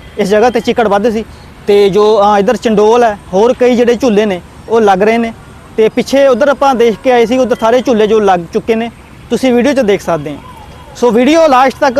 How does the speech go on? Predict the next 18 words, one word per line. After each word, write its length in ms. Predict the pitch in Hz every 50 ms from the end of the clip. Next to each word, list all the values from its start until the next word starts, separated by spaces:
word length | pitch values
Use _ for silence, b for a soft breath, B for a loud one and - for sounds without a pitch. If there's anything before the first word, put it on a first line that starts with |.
| 277 269 240
ਵਾਚ 300 | 190 202 202 202 - 220
ਕਰੋ, 280 | 226 262 262 262 262 240
ਵੀਡੀਓ 280 | 202 220 208 247 269
ਨੂੰ, 340 | 262 254 262 254 240 208 208
ਅ, 20 |
ਵੱਧ 180 | 196 202 196 196
ਤੋਂ 120 | - 262
ਵੱਧ 140 | 240 240 220
ਸ਼ੇਅਰ 300 | 226 - - 208 240 254
ਕਰੋ 200 | - 254 233 233
ਆਪਣੇ 160 | 233 214 233
ਦੋਸਤਾਂ 380 | 208 185 196 196 - - 240 220
ਦੇ 80 | 214 220
ਵਿੱਚ, 240 | 220 214 - -
ਫੈਮਿਲੀ 280 | - 208 208 214 240 269
ਮੈਂਬਰਾਂ 320 | 233 233 226 208 220 220
ਦੇ 100 | 208 220
ਵਿੱਚ। 160 | 208 - -